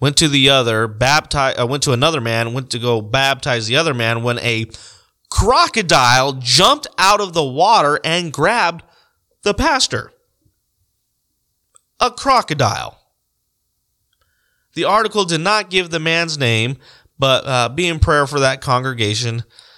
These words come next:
and that pastor's family. A crocodile.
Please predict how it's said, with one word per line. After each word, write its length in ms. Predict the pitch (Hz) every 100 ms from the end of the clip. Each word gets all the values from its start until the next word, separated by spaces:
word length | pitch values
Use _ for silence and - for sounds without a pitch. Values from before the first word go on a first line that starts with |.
| _
and 500 | - 110 110 107 120 -
that 360 | 104 107 107 -
pastor's 580 | 104 104 - 104 - _ _ _ _
family. 460 | - 123 110 107 110 _ - _ _ -
A 80 | 208
crocodile. 1120 | - - 415 415 254 170 143 104 101 - _